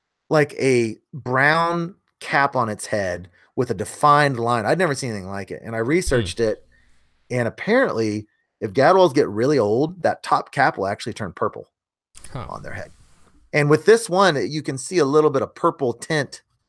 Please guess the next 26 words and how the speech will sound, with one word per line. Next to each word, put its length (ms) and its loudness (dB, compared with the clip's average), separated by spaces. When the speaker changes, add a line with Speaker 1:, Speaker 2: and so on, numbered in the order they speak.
Speaker 1:
um, 420 -10
in 140 -4
it. 80 -8
But 100 -10
man, 300 0
I, 160 -2
this 260 -2
thing, 300 -2
so 120 -2
now 280 4
I'm 140 2
like, 300 0
I 140 -6
wanna 240 0
try 200 0
to 60 -2
get 180 -4
both 240 -6
those 180 -10
gadwalls 380 -8
mounted 280 -12
together, 440 -16
the 60 -14
one 140 -8
I 120 -2
shot 380 0